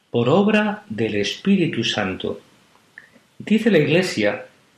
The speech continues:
que es como el germen, la semilla de Dios, que alumbra, que hace brotar la vida del Hijo de Dios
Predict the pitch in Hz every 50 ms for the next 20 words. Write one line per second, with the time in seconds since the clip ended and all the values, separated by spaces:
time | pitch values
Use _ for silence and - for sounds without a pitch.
0 | _ _ - - 151 151 - - 208 196 156 139 127 127 123 - 156 165 170 165
1 | 147 123 110 104 101 98 98 - - _ - 117 123 117 - - 123 120 131 151
2 | 175 185 - 127 113 107 131 135 127 123 117 - - - - _ _ _ _ _
3 | _ _ _ _ _ _ - - 117 110 120 147 180 190 165 139 120 110 107 107
4 | - - 123 131 127 - 165 160 156 156 156 156 - 170 175 170 156 147 135 127
5 | 165 165 170 165 151 147 147 156 170 170 - - 151 135 123 127 123 143 170 190
6 | 202 196 196 - - -